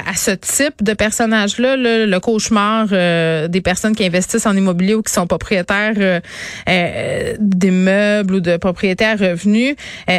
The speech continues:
des locataires qui ont, qui sont allés jusqu'à battre leurs propriétaires, là, et ils ont été condamnés à la prison. Ce sont des parents, des parents d'un jeune enfant de six mois, des gens qui étaient actifs sur Instagram, qui avaient l'air comme d'avoir une petite vie parfaite, mais quand on grattait un peu, là, ish,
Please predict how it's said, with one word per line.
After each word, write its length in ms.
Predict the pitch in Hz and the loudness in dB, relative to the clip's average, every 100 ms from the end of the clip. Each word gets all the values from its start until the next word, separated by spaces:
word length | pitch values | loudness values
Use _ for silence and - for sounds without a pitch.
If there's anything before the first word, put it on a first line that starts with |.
| - | 0
des 100 | 202 | 0
locataires 380 | 196 175 247 - | 0 -2 -4 0
qui 100 | 196 | -2
ont, 200 | 180 - | -2 -4
qui 100 | - | 0
sont 180 | 180 | 0
allés 160 | 180 220 | 2 2
jusqu'à 380 | 226 - 208 160 | 0 0 -2 -2
battre 420 | 175 240 339 - | -2 -4 -4 -4
leurs 140 | 165 | -4
propriétaires, 760 | 180 170 190 165 151 175 170 156 | -4 -4 0 0 0 -2 -2 0
là, 280 | 160 165 - | 0 0 0
et 80 | 165 | -2
ils 380 | 127 180 165 262 | 0 0 0 0
ont 100 | 285 | 0
été 220 | - 277 | 0 -2
condamnés 460 | 220 190 156 202 | 0 0 0 0
à 40 | 247 | 0
la 120 | 180 | 0
prison. 280 | - 196 262 | -2 -2 0
Ce 100 | 254 | 0
sont 160 | 349 | 0
des 140 | 311 226 | 0 0
parents, 460 | 294 269 220 269 392 | -2 -2 -2 -4 -2
des 80 | 226 | -2
parents 280 | 208 208 311 | 0 -2 -2
d'un 160 | 262 196 | -2 0
jeune 180 | 277 | 0
enfant 320 | 262 208 294 294 | 0 0 -2 -2
de 40 | |
six 260 | - - 226 | -4 0 2
mois, 520 | 208 220 240 320 294 | 2 2 0 0 0
des 140 | 220 | 0
gens 80 | 254 | 0
qui 140 | 330 | -2
étaient 120 | 247 214 | -2 -2
actifs 300 | 214 - 349 | -2 -4 -2
sur 200 | - 247 | -2 -2
Instagram, 760 | 220 220 226 196 208 208 269 269 | -2 -2 -2 -2 0 -2 -2 -2
qui 80 | 208 | 0
avaient 180 | 202 202 | 0 0
l'air 140 | 233 262 | 0 -2
comme 180 | 262 247 | 0 0
d'avoir 300 | 190 226 233 | 0 0 0
une 100 | 214 | 0
petite 200 | - 196 | 0 0
vie 160 | 277 | 0
parfaite, 500 | 285 196 - 285 392 - | -2 -4 -4 -2 -2 -2
mais 100 | 202 | -2
quand 160 | 269 | -2
on 40 | 285 | 0
grattait 320 | 214 202 302 | -2 0 0
un 160 | 302 202 | 0 -2
peu, 200 | 262 359 277 | 0 0 2
là, 200 | 277 262 | 0 0
ish, 420 | 277 311 - - | -2 -2 -4 -6